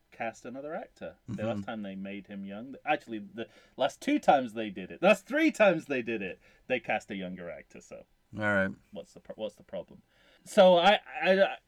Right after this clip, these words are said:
Speaker 1: since we've been going through these movies, and with your help, I've realized that each,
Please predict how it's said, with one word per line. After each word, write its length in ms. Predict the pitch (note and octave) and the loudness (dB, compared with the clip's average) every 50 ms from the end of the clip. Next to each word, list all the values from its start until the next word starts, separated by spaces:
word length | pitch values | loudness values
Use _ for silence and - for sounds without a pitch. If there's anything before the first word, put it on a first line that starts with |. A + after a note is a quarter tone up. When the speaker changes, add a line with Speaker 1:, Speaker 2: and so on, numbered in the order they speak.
| _ _ _ _ _ _ _ _ _ | _ _ _ _ _ _ _ _ _
Speaker 1:
since 280 | - - A#3+ A#3+ A3+ - | -10 -6 -4 -4 -4 -4
we've 80 | A3+ F#3 | -4 -2
been 140 | G3 F#3 | -2 -2
going 240 | E3 E3+ E3 D#3+ D#3 | 0 0 0 0 0
through 260 | - - E3+ E3+ D#3+ | -4 0 0 0 2
these 240 | C#3 C#3+ C3 A2+ G#2+ | 2 -2 -6 -4 -6
movies, 640 | A#2 A2+ A2+ A2 G2+ G2 G2+ G2 G2+ G#2 G#2+ - - | -8 -6 -6 -6 -6 -6 -6 -6 -6 -8 -10 -12 -10
and 340 | G#2+ G#2+ G#2 G#2 G#2 G#2 G2 A2+ | -8 -8 -6 -6 -8 -8 -6 -8
with 140 | A2+ A2 | -8 -6
your 240 | A#2 A#2+ A#2+ A#2+ A#2 | -6 -4 -2 -4 -2
help, 280 | A#2 A#2 A2+ G#2+ G2+ - | -2 0 -2 -2 -2 -4
I've 180 | G#2+ G2+ - G2+ | -8 -8 -6 -6
realized 580 | G#2+ G#2+ G#2+ G#2 G2 F#2+ F#2+ F#2+ F#2+ - - | -6 -4 -4 -2 -2 -2 -2 -4 -6 -8 -10
that 160 | - - - - - | -10 -10 -10 -10 -10
each, 320 | B2 B2 A#2+ - - - | -10 -10 -10 -10 -12 -12